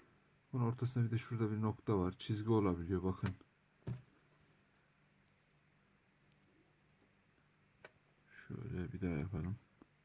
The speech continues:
Çok belli etmiyor ama tam şurada bir nokta var. O nokta önemli. Şimdi arkadaşlar,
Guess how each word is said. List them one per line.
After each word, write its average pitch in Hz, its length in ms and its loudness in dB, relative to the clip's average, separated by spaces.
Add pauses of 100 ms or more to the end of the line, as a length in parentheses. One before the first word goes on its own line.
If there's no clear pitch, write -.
(2000)
Çok - 300 -10
belli 104 260 2
etmiyor 107 440 0
ama 117 360 4 (2500)
tam 127 300 -4 (340)
şurada 120 400 2
bir 117 180 2
nokta 110 320 0
var. 92 260 -6 (1400)
O 147 180 6
nokta 120 300 4
önemli. 120 500 8 (420)
Şimdi - 220 -10
arkadaşlar, 98 640 -8